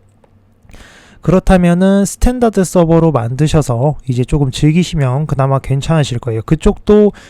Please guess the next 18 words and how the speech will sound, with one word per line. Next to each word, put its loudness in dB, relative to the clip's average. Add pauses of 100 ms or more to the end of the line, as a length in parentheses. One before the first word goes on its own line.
(100)
스탠다드 0
서버도 0
인챈방도 0
있고요. -2 (320)
네, -4
여러 2
가지 2
액트 -2
버스를 0
해주시는 0
기사님들도 0
많으니까 -4
그 -10
점 -2
참고하시면 0
좋을 -2
것 -2
같습니다. -6